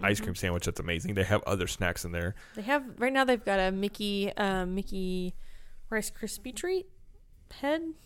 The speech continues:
Speaker 2: thing. Remember, it's huge.
Speaker 1: Yeah, it is big.
Speaker 2: They have that right now. They have a bunch
Speaker 1: Mm.
Speaker 2: of, I mean, they have limited time snacks all the time, so.
Speaker 1: Yeah.
Speaker 2: Nice to say.
Speaker 1: Um,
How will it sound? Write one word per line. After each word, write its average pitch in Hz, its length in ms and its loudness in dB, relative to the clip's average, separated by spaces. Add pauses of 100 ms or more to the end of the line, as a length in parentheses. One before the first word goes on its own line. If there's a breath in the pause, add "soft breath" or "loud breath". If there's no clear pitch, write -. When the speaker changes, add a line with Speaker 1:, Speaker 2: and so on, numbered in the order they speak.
(160)
Speaker 2:
thing. 339 340 2
Remember, 277 200 -4
it's 196 140 -6
huge. 262 360 -6
Speaker 1:
Yeah, 90 240 8 (140)
it 92 120 0
is 90 100 2
big. 90 180 6
Speaker 2:
They 85 80 4
have 262 120 2
that 220 160 2
right 196 160 2
now. 196 360 2
They 254 80 4
have 302 80 2
a 302 40 2
bunch 269 180 8
Speaker 1:
Mm. 226 100 4
Speaker 2:
of, - 80 -10 (100)
I 233 80 4
mean, 247 140 4
they 233 100 6
have 254 180 4
limited 220 280 2
time 190 160 -2
snacks 190 320 -6
all 185 80 -2
the 175 80 -2
time, 180 280 -6
so. 196 300 -6 (300 soft breath)
Speaker 1:
Yeah. - 160 4 (720 soft breath)
Speaker 2:
Nice 180 140 -4
to 196 80 -10
say. - 120 -8
Speaker 1:
Um, 82 540 6